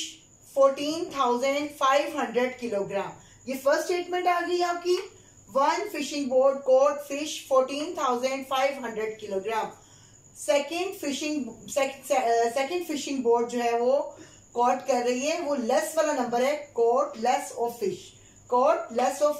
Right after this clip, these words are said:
fish, कितनी कम उसने कॉट की है? थ्री थाउजेंड फ़ाइव हंड्रेड। अब थर्ड स्टेटमेंट में हमें आपकी रिक्वायरमेंट वाला हम आंसर देंगे, जो क्वेश्चन की रिक्वायरमेंट थी, how much wi-, uh, how much fish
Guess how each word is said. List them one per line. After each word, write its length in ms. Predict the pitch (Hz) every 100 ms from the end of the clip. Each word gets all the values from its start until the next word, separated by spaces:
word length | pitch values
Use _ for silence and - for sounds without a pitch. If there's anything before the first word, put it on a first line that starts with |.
| 294
fish, 160 | 302
कितनी 360 | - 262 - 359
कम 240 | 359 320
उसने 260 | 330 - 330
कॉट 360 | 294 294 294 -
की 60 |
है? 220 | 320 339 359 - - -
थ्री 240 | 320 349 339
थाउजेंड 480 | 285 254 285 302
फ़ाइव 380 | - 254 233 226
हंड्रेड। 320 | 202 180 170 - - - - - -
अब 260 | 262 302 -
थर्ड 180 | 330 359
स्टेटमेंट 540 | - 320 285 285 302 277
में 240 | 294 320
हमें 320 | 302 262 254
आपकी 320 | 247 247 302
रिक्वायरमेंट 600 | 277 262 254 262 285 294
वाला 280 | 285 262 262 220
हम 240 | 240 240
आंसर 320 | 226 233 269 247
देंगे, 340 | 233 226 277
जो 160 | 277 269
क्वेश्चन 340 | 247 - 247
की 80 | 254
रिक्वायरमेंट 560 | 247 220 214 226 247
थी, 360 | 247 285 - - - - - -
how 180 | 269 320 320
much 340 | 285 330 - 185 170 165 - - - - - - - 202
wi-, 180 | 285 254
uh, 200 | 269 254 254
how 120 | 302 320
much 180 | 294 311 -
fish 180 | 339 370